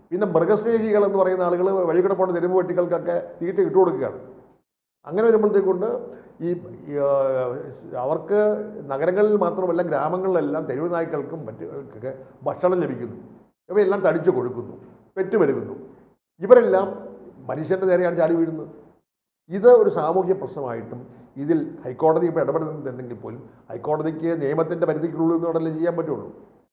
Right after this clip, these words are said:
അവർ പറയുന്നത് സർക്കാർ സാമൂഹ്യ ദുരന്തമായി പ്രഖ്യാപിക്കണം എന്നാണ്. പക്ഷേ ഇപ്പോഴത്തെ വ്യവസ്ഥ അനുസരിച്ചുള്ള നിയമമുണ്ട്, കേന്ദ്ര നിയമമുണ്ട്. അതായത് മൃഗ, ആ, ആ, ജനന നിയന്ത്രണ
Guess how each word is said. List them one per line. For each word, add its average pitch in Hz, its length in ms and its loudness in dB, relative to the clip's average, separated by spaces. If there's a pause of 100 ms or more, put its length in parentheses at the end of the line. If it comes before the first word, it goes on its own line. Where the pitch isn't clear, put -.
(200)
അവർ 202 140 8
പറയുന്നത് 175 340 6
സർക്കാർ 156 480 2
സാമൂഹ്യ 156 260 -2
ദുരന്തമായി 143 400 0
പ്രഖ്യാപിക്കണം 113 640 -8 (360)
എന്നാണ്. 175 280 0 (480)
പക്ഷേ - 200 2 (180)
ഇപ്പോഴത്തെ 240 400 6
വ്യവസ്ഥ 165 400 6
അനുസരിച്ചുള്ള 135 400 -4 (120)
നിയമമുണ്ട്, 113 420 -6
കേന്ദ്ര 151 280 -8
നിയമമുണ്ട്. 101 340 -12 (240)
അതായത് 135 380 -8
മൃഗ, 135 160 -4 (640)
ആ, 131 40 0 (560)
ആ, - 20 -2 (520)
ജനന 160 340 -2
നിയന്ത്രണ 127 400 -4